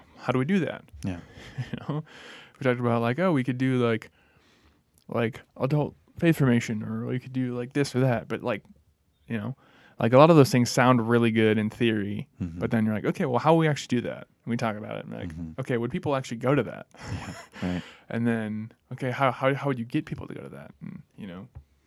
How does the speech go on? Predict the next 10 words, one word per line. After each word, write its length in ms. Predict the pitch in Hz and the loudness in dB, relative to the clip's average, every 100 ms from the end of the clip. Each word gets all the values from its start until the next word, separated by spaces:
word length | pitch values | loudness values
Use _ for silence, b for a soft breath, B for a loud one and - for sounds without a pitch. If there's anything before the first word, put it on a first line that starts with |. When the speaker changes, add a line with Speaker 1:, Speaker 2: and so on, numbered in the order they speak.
| _ _ - | _ _ -10
Speaker 1:
we 60 | |
talked 160 | 143 185 | -6 -4
about 200 | 117 - - | -4 -8 -10
a 60 | |
lot 240 | 104 123 165 | 0 4 4
of 60 | |
different 300 | 101 - 71 | 0 -8 -10
options. 540 | 85 113 - 69 - - - | -10 -10 -12 -12 -14 -14 -6
Speaker 2:
Right. 180 | 87 85 _ _ _ _ _ _ _ _ | -6 -6 _ _ _ _ _ _ _ _
Speaker 1:
And, 560 | - 110 101 101 92 - | -12 -8 -8 -8 -12 -14